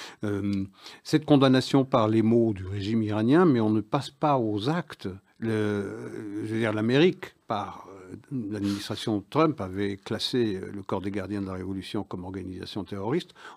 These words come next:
On attend toujours que la Grande-Bretagne le fasse. On attend que l'Union européenne, euh, se décide, euh,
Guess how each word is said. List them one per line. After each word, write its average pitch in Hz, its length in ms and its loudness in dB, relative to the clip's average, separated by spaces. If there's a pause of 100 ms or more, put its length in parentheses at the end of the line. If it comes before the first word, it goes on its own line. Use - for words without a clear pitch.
On 101 60 -8
attend 104 220 -8
toujours 117 400 0
que 101 320 -2
la 98 100 -8
Grande-Bretagne 98 540 -10
le 101 80 -12
fasse. 180 380 -4 (320)
On 104 120 -10
attend 110 300 -4
que 113 380 -4
l'Union 101 340 -8
européenne, 117 640 0
euh, 98 260 -6
se - 200 -6
décide, 107 560 2
euh, 98 420 -6